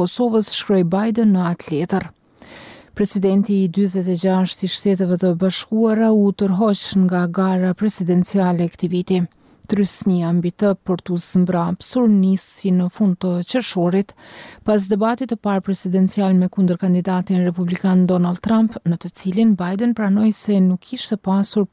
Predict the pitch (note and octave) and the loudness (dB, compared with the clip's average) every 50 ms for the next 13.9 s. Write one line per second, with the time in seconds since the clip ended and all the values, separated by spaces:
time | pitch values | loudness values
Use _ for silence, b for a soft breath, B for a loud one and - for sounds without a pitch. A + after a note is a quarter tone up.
0 | - B3+ B3 G#3+ - G3 F#3 F3 F3 F3+ F3+ F3+ F3 - - - F3 D#3 F3+ F3+ | -4 -4 -4 -2 0 0 2 2 2 2 0 0 0 -2 -4 -4 -2 -2 0 0
1 | E3+ E3 - - - _ _ B B B B B B B B B B B B B | 0 -2 -4 -6 -12 _ _ B B B B B B B B B B B B B
2 | B B G3 G#3 G#3 G3+ F#3 G3+ G3+ G3 G3 - G#3+ G3+ - G3 F3+ F#3+ F3+ E3+ | B B -2 0 -2 -2 -4 -2 -2 0 0 -2 -2 -4 -4 -4 -4 -2 -4 -2
3 | F3+ F3 F3+ F#3 F#3 F#3 G#3 G#3 G#3 G3 - - G#3 G3 - - - G3+ F#3 F#3 | -2 0 0 0 0 2 2 0 0 0 -2 -2 0 0 -2 -2 -2 0 2 2
4 | F3+ F3 - F#3+ F3+ F#3 F3+ - G3+ F#3 - - F#3 F3 F#3 F#3 F3 - - F#3+ | 2 0 0 -2 -2 -2 -2 -2 -4 -4 -4 -4 0 2 2 2 0 0 0 0
5 | F#3 F3 - - F#3 E3+ - - F#3+ G3 G3+ - - - A3+ G3+ G3+ G3 F#3+ F3+ | 0 0 0 -2 -4 -4 -2 -2 -2 -2 -2 -2 -2 -2 0 0 2 0 0 0
6 | - E3+ D#3 D3+ F3+ - - - - B B B B F#3+ F#3 F#3+ F#3 F3 - _ | 0 0 0 0 -2 -4 -8 -16 -20 B B B B 2 2 2 2 0 -2 _
7 | _ - G#3+ G#3+ F#3+ D#3 E3+ E3+ - F#3+ F3 E3+ E3+ E3 E3+ F3 E3+ - - F#3 | _ -2 0 0 0 0 -2 -4 -4 -4 -4 -4 -2 -2 -2 -4 -4 -2 -2 0
8 | F3 F3 E3+ - F#3+ F#3 G3 G3+ G#3 G3+ F#3 F3+ E3+ - - G3 F#3+ - F#3+ F#3 | 0 0 0 0 2 2 4 4 4 2 2 0 -2 -4 -2 -2 -2 0 0 -2
9 | E3 F#3 G3+ G#3 G3 E3+ D#3+ E3 E3+ F3 F3 E3+ - b b b b b b b | 0 0 0 0 0 0 0 0 0 0 0 -2 -4 b b b b b b b
10 | b b b F#3 G#3 G3+ G3 F3 F3 F3 F3 F3 F3 - - F3 E3+ - F#3 E3+ | b b b 2 2 2 2 0 0 0 -2 -2 -4 -4 -6 -4 -4 -2 -2 0
11 | F3+ F#3 G3 A3+ A3+ - - G3+ F3 - - F3 - - F3 - F3 F3 F3 F3 | 0 0 0 0 -2 -4 -2 -4 -4 -4 -4 -6 -4 -4 -2 0 0 2 0 0
12 | - F3+ - F3 E3+ F3 F3 F3+ E3+ - - E3+ E3 F#3+ F#3 F#3+ G#3 G#3 A3 A#3+ | -2 -4 -6 -4 -2 -2 -2 -2 -2 -2 -2 -2 0 0 2 2 4 4 4 4
13 | A#3+ A#3+ G#3+ - A#3 A3+ A3+ A3 G#3 G#3 A3 A#3+ B3+ A3 F#3 F3+ F3 F3+ | 2 0 0 0 0 2 4 4 4 4 2 2 2 0 0 0 -2 -6